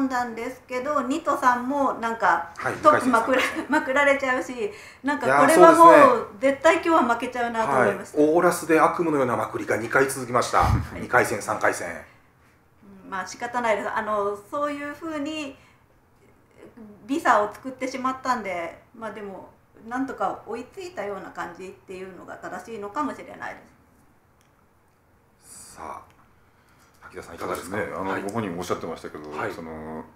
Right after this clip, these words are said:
Speaker 3: 入り込んでる感じはすごい伝わりましたよね。
Speaker 2: うん、
Speaker 3: あのー、
Speaker 2: そうですね。入り込んでる感じ。はい。
Speaker 3: じゅ-、なんていうか、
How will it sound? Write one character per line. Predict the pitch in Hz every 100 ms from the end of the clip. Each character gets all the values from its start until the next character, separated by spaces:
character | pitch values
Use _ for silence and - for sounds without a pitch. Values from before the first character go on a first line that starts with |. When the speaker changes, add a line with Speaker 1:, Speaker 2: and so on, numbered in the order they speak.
| _
Speaker 3:
入 | - 117 120
り |
込 | 120 127 95
ん |
で | 80
る | 78 78 - -
感 | - 80
じ | 78
は | 76
す | 87
ご | 82
い |
伝 | - 76
わ | 73
り |
ま | 78
し | -
た | -
よ |
ね。 | - - - _ 107
Speaker 2:
う |
ん、 | 113 110 107 85
Speaker 3:
あ |
の | 80
ー、 |
Speaker 2:
そ | 92
う |
で | 78
す |
ね。 | 76
入 | - 131
り | 131
込 | 139
ん | 113
で |
る | 92
感 | - -
じ。 | -
は | -
い。 | - - - _
Speaker 3:
じ | -
ゅ-、 | 90 - _ _ _ 92
な |
ん | 87
て |
い |
う |
か、 | 78